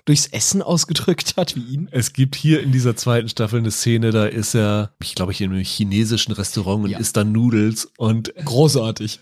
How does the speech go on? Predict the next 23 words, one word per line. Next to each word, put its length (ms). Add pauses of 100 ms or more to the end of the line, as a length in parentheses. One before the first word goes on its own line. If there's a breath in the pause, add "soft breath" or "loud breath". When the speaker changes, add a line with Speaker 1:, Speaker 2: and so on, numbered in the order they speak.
(120)
Speaker 2:
wie 100
diese 240
Szene 360
ist 400
und 320
wie 180
dann 300
halt 400
die 100
Figur, 360
mit 140
der 120
er 60
dort 220
ist, 200
darauf 280
reagiert, 460
das 160
ist 180
so 140
fantastisch, 720
ja. 180
Speaker 1:
Mhm. 380